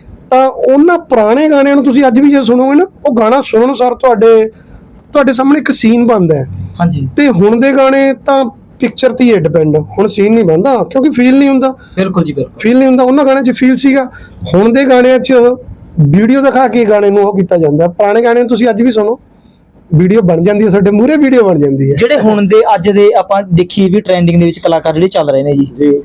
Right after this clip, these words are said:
Speaker 2: ਉਹਨਾਂ ਵਿੱਚ ਜਿਹੜੇ ਕਿੰਨੇ ਕੁ ਚਿਹਰੇ ਐਸੇ ਹੋਣਗੇ ਜਿਹੜਾ ਚੰਗਾ ਗਾਉਣ ਵਾਲੇ ਨੇ, ਤੇ ਜਿਹੜੇ ਕਿੰਨੇ ਕੁ ਲੋਕ ਹੈਗੇ ਜਿਹੜੇ ਸਾਡੇ, ਅਹ, ਮੰਨ ਲਓ, ਅਹ, ਨਵੇਂ ਮੁੰਡੇ ਕੁੜੀਆਂ ਨੂੰ ਜਿਹੜੇ ਗਲਤ ਰਾਹ ਤੇ ਪਾ ਰਹੇ ਆ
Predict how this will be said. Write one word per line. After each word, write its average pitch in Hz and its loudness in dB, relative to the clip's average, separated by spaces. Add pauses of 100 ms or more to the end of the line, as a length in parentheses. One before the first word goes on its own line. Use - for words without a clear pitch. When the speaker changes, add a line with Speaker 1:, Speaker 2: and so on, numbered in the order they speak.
(140)
Speaker 2:
ਉਹਨਾਂ 240 0
ਵਿੱਚ 254 -2
ਜਿਹੜੇ 254 -2
ਕਿੰਨੇ 226 0
ਕੁ 226 0
ਚਿਹਰੇ 233 0
ਐਸੇ 208 0
ਹੋਣਗੇ 214 2
ਜਿਹੜਾ 240 0
ਚੰਗਾ 196 0
ਗਾਉਣ 180 -2
ਵਾਲੇ 180 0
ਨੇ, 180 -2
ਤੇ 180 -2
ਜਿਹੜੇ 214 0
ਕਿੰਨੇ 196 2
ਕੁ 185 0
ਲੋਕ 180 0
ਹੈਗੇ 190 0
ਜਿਹੜੇ 185 0
ਸਾਡੇ, 180 -2
ਅਹ, 175 0
ਮੰਨ 175 0
ਲਓ, 190 0
ਅਹ, 180 -4 (640)
ਨਵੇਂ 185 2
ਮੁੰਡੇ 175 2
ਕੁੜੀਆਂ 165 0
ਨੂੰ 170 0
ਜਿਹੜੇ 170 0
ਗਲਤ 160 -4
ਰਾਹ 160 -2
ਤੇ 165 -6
ਪਾ 139 -2
ਰਹੇ 131 -2
ਆ 147 -16